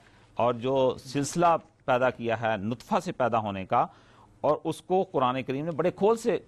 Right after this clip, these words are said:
खोल कर बयान किया है। मिसाल के तौर पर अल्लाह ताला ने कुरान करीम में यहाँ बयान फरमाया है कि "हुवल्लज़ी खलक़कुम मिन तुराबिन सुम्मा मिन नुतफ़तिन सुम्मा मिन अलक़तिन सुम्मा युखरिजुकुम तिफ़लन सुम्मा लितबलुगू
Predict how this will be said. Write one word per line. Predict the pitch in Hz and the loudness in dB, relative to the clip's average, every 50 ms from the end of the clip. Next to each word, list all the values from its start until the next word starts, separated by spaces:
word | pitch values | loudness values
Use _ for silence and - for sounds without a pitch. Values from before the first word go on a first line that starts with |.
| _ - | _ -2
खोल | - 156 185 190 | 0 0 0 2
कर | - 180 127 117 - _ - | 0 0 -2 -2 -4 _ -12
बयान | - 107 123 117 110 110 | -4 -2 0 0 0 -2
किया | 107 104 101 80 | -6 -6 -6 -6
है। | 71 78 80 _ - | -8 -10 -14 _ -12
मिसाल | 113 110 123 - 143 131 147 | -10 -8 -2 2 2 4 2
के | 147 - 151 | 2 0 -2
तौर | - 131 123 117 | 0 0 0 0
पर | - - 117 107 - _ _ _ _ _ _ - | -2 -4 -6 -6 -8 _ _ _ _ _ _ -6
अल्लाह | - 110 120 117 | -2 0 0 0
ताला | - 127 120 120 | 2 2 0 0
ने | 120 120 113 | 0 -2 -4
कुरान | - 110 110 110 110 107 | -2 0 0 0 0 -2
करीम | 95 110 110 113 113 | -2 -2 -2 -2 -2
में | 110 107 | -2 -2
यहाँ | 101 101 104 104 98 | -2 0 0 0 0
बयान | 90 95 92 90 | 0 0 -2 -2
फरमाया | 92 - 98 92 90 90 92 | -2 -4 -2 0 0 0 2
है | 110 127 151 175 - - - _ _ - | 0 -2 -4 -6 -10 -20 -20 _ _ -6
कि | 117 | -4
"हुवल्लज़ी | 117 117 110 120 127 127 139 147 143 170 160 | -2 0 0 0 0 0 -2 -4 -4 -6 -8
खलक़कुम | - - 107 107 120 127 - 143 139 - 180 151 | -4 -2 0 0 0 0 -2 -4 -4 -4 -8 -10
मिन | 156 147 131 107 | -8 -8 -10 -6
तुराबिन | - 107 98 92 95 113 117 160 208 233 - _ _ _ _ _ _ _ _ | -4 -2 0 2 2 2 0 -2 -8 -8 -10 _ _ _ _ _ _ _ _
सुम्मा | - - - 151 143 156 170 175 | -12 -4 -4 -2 0 2 0 0
मिन | 165 147 127 | 0 0 -4
नुतफ़तिन | 117 113 - - 165 143 - 165 170 190 196 _ _ _ _ _ _ | -4 -4 -4 -4 -4 -4 -2 -4 -8 -8 -10 _ _ _ _ _ _
सुम्मा | - - - 120 113 123 127 | -10 -4 -2 0 2 2 2
मिन | 120 113 104 | 2 0 0
अलक़तिन | 95 95 98 95 - 120 113 - - 131 139 156 - - - - - - | 0 2 2 2 0 0 -2 -2 -2 -6 -6 -8 -12 -20 -20 -20 -20 -20
सुम्मा | - - - 117 120 127 139 131 | -8 -2 0 2 4 4 2 2
युखरिजुकुम | 110 107 113 - - 135 135 135 135 147 143 - 165 156 - - - | 0 -2 -4 -2 -2 -2 0 0 0 -2 -2 -2 -6 -6 -6 -4 -2
तिफ़लन | 156 143 - 156 117 90 71 69 - - - - - - - - - - - - - - - - - - - - | -2 -2 -2 -2 -4 -4 -6 -8 -14 -20 -20 -20 -20 -20 -20 -20 -20 -20 -20 -20 -20 -20 -20 -20 -20 -20 -20 -16
सुम्मा | - - - 135 139 147 160 170 185 | -8 -4 -2 0 2 4 4 4 4
लितबलुगू | 180 156 143 120 - - 123 117 117 123 120 113 110 101 107 117 131 143 | 4 2 -2 -2 0 -2 -2 -2 0 0 0 0 0 0 -2 -2 0 0